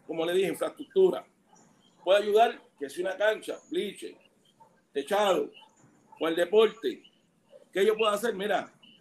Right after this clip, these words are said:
que lo tengo en una de mis propuestas. Yo voy a buscar la manera de buscar fondos federales para poder dar equipo a la policía municipal. Yo voy a buscar la manera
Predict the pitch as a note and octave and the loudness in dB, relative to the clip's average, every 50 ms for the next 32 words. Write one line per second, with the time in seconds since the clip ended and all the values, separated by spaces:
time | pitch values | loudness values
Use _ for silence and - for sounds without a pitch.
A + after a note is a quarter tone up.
0 | _ - D3 C#3+ D3 D3 D3 D#3+ F3+ G#3 G#3+ A3 A3 G#3+ G#3+ G#3 G3+ F#3+ F#3 F3+ | _ -6 -4 -4 -2 -2 -4 -4 -4 -2 0 0 2 2 0 0 -2 -4 -4 -4
1 | E3+ D#3+ D#3 D3 C#3+ C#3 B2+ - - - - - - - - - - - E3 E3 | -4 -4 -2 0 -2 -2 -2 -6 -14 -18 -20 -20 -20 -20 -20 -16 -10 -8 -6 -6
2 | F3+ G3 F#3+ G3 G3+ G3 - F#3+ D#3+ - G3 G#3 - - - G#2+ - - _ _ | -6 -6 -6 -6 -6 -4 -2 -2 -2 0 0 -2 -4 -4 -10 -14 -14 -16 _ _
3 | _ _ _ _ - - _ _ - - - - - C3+ D#3 F#3 F#3+ G3 G3+ G3 | _ _ _ _ -20 -20 _ _ -20 -20 -20 -2 4 4 4 4 4 2 4 4
4 | G3+ G#3+ G#3 G3+ F#3+ E3+ D3 - - D#3 D#3+ E3 E3 E3+ F3 F3+ F3+ F#3 A3 C4 | 4 4 4 2 0 -4 -8 -10 -8 -6 -6 -4 -4 -4 -4 -4 -6 -6 -6 -6
5 | B3 A3+ G3 F3 D3+ C#3 - - C#3+ D3+ D3+ - - C#3+ D3 D#3 D#3+ - - E3+ | -6 -6 -4 -6 -6 -6 -8 -8 -8 -8 -8 -4 -4 -2 -2 -2 -4 -6 -2 0
6 | F3 F3+ G3 A#3+ C4+ - - - - _ _ _ _ _ _ _ _ _ _ _ | 2 2 2 2 0 0 -2 -4 -8 _ _ _ _ _ _ _ _ _ _ _
7 | - - - - _ _ - - _ _ _ - B2+ C3 C3 B2+ A#2 B2+ C3+ C#3+ | -20 -20 -20 -20 _ _ -20 -20 _ _ _ -6 -4 -4 -4 -4 -4 -4 -4 -2
8 | D3 D#3+ E3 - - B3 C#4 C#4 - G#3+ G#3+ - - - F3+ - - - - - | 0 0 -2 -2 -4 -6 -6 -2 -2 -2 -2 -4 -6 -12 -12 -12 -12 -14 -16 -18
9 | - - - - F#3+ G#3 G#3 G#3+ A3 G#3+ G3+ G3 F#3+ - - - - - - - | -18 -16 -2 4 6 6 6 6 6 4 4 2 -2 -4 -4 -6 -10 -10 -14 -20
10 | - - - _ _ _ - - - _ _ _ - _ _ - - - - - | -20 -20 -20 _ _ _ -20 -20 -20 _ _ _ -20 _ _ -20 -20 -18 -18 -18
11 | - - C3 C#3+ E3+ F3 F3 F3 F3 - F3 E3 E3+ E3+ E3+ E3+ F3+ A3+ B3+ A#3+ | -18 -2 4 4 6 8 6 6 4 2 0 2 2 2 0 0 -2 -2 0 0
12 | A3 F#3 - - - - | 0 0 -2 -4 -8 -20